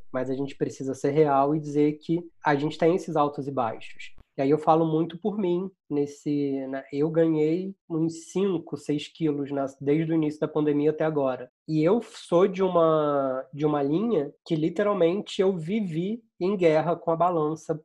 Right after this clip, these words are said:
do final da minha adolescência até agora, essa minha vida de adulto. Mas esse é um dos primeiros momentos que eu me olho e falo, "Cara, não tem nenhum problema em eu estar acima do peso. Então não tem problema nenhum eu ser gordo."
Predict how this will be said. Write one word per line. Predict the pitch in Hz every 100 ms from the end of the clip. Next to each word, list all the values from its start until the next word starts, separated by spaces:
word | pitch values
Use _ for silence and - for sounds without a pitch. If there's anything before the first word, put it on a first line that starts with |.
| -
do | 156
final | 151 156 160
da | 185
minha | 185
adolescência | 175 170 165 - 151 170 202 -
até | 175 _ _ 160
agora, | 175 156 156
essa | 151 -
minha | 156 151
vida | 147 139
de | 143
adulto. | 139 135 131 - _
Mas | 147 143 143
esse | 151 208 -
é | 208
um | 202
dos | 202 185
primeiros | _ 190 190 185 262
momentos | 247 247 196 175 - -
que | -
eu | 196
me | 190 233
olho | 175 170 208 233
e |
falo, | 240 233 190 185
"Cara, | 226 196 160 160 -
não | 170 170
tem | 180 196
nenhum | 214 220 196 226
problema | 233 254 202 175 180 196 196
em |
eu | 196
estar | 208 - 165 165
acima | 185 - 185
do | 196
peso. | - 165 185 175 135 - _ _
Então | - 156
não | 156
tem | 156 165
problema | 165 160 151 190
nenhum | 247 285 208 208 233 _ _ -
eu | 170
ser | - 214
gordo." | 202 175 147 143